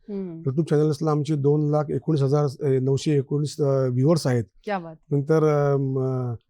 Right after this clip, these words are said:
Speaker 2: आमचं चॅनल जे आहे, YouTube चॅनल जे आहे, आता त्यांनी म-, जवळजवळ ती, साडेतीन हजारच्या वर, अम, व्ह्यूअर्स आवर्स कंप्लीट केलेले आहेत. अजून एक पाचशे आवर्स कंप्लीट केल्यानंतर आम्हाला ते व्यावसायिक चॅनल म्हणून आम्हाला हे करता ये-, हे करता येईल. त्यानंतर जवळजवळ आठ हजार आमचे सबस्क्रायबर्स आहेत.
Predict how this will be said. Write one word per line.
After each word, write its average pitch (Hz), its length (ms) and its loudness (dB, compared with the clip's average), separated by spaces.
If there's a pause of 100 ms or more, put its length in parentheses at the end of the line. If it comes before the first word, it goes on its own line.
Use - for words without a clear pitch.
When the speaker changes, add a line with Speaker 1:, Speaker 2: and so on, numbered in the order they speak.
(300)
Speaker 2:
आमचं 147 220 -2
चॅनल 156 340 2
जे 160 120 2
आहे, 151 80 4
YouTube 147 220 -2
चॅनल 151 180 2
जे 147 120 2
आहे, 135 340 2
आता 143 220 -6
त्यांनी 151 340 0
म-, 147 140 0
जवळजवळ 151 400 2
ती, 147 220 -10
साडेतीन 143 360 0
हजारच्या 147 360 2
वर, 151 220 2 (460)
अम, 135 760 -2 (300)
व्ह्यूअर्स 139 460 0
आवर्स 151 380 4 (340)
कंप्लीट 147 280 2
केलेले 147 200 4
आहेत. 127 120 4 (380)
अजून 147 240 0
एक 160 160 2
पाचशे 156 480 0
आवर्स 147 420 2
कंप्लीट 151 280 0
केल्यानंतर 147 280 -2
आम्हाला 147 280 0
ते 160 200 0 (380)
व्यावसायिक 147 420 4
चॅनल 160 180 2
म्हणून 156 200 4
आम्हाला 147 240 2
हे 143 80 4
करता 139 280 -2
ये-, 135 360 -2
हे 131 60 -2
करता 131 260 -2
येईल. 123 140 0 (460)
त्यानंतर 147 260 0
जवळजवळ 151 260 0
आठ 151 240 0
हजार 156 160 4
आमचे 160 340 2
सबस्क्रायबर्स 175 540 2
आहेत. 120 140 0